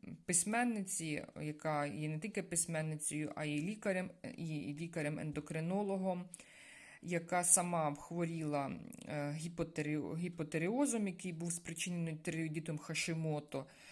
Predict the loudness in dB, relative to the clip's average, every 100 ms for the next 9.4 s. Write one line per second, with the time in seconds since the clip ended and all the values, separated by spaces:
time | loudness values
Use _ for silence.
0 | -18 -16 -18 -12 -6 -2 2 4 6 6
1 | 6 2 2 2 2 -4 -4 -2 0 2
2 | 2 2 2 2 0 0 0 0 0 2
3 | 4 2 0 -2 0 2 4 4 2 -2
4 | -2 -4 -4 -2 -2 -2 -2 -2 2 4
5 | 4 2 -2 -4 0 0 2 0 -2 -4
6 | 0 0 2 0 0 -2 -4 -4 0 2
7 | 2 2 0 -4 -4 -6 -8 0 0 2
8 | -2 0 2 0 -2 -4 -2 0 0 0
9 | 0 0 -2 -4